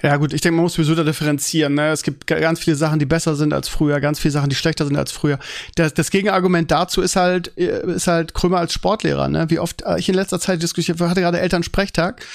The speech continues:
und Diskussion, ne? Irgendwie die Kinder sitzen nur noch zu Hause am Rechner oder an der Konsole, ne? Und tun das, was du gerade beschrieben hast, so. Aber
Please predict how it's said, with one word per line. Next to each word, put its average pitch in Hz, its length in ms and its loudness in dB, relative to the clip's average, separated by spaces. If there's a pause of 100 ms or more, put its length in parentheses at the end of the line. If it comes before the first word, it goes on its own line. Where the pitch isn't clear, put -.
(320)
und 165 160 0
Diskussion, 180 600 0
ne? 165 260 0
Irgendwie 160 320 0
die 160 100 -2
Kinder 190 220 0
sitzen 170 240 0
nur 185 100 2
noch 185 100 0
zu 156 200 -2
Hause 180 240 0
am 170 80 0
Rechner 175 320 0
oder 165 120 0
an 165 60 0
der 170 100 0
Konsole, 185 840 0
ne? 165 200 0
Und 175 140 -2
tun 175 160 2
das, 165 140 -2
was - 80 -2
du - 100 -2
gerade 165 320 2 (560)
beschrieben 208 420 2
hast, - 480 -2
so. 185 480 0
Aber 170 420 0